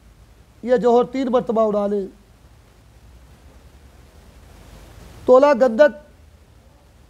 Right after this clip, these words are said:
ये जोहर तोला, पारा तोला,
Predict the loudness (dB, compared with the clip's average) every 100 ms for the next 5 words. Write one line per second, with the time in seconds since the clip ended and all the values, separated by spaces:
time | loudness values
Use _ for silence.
0 | _ _ _ _ -10 0 0 2 2 2
1 | 2 0 2 0 -4 -10 _ _ _ -4
2 | 0 0 -2 -2 -2 0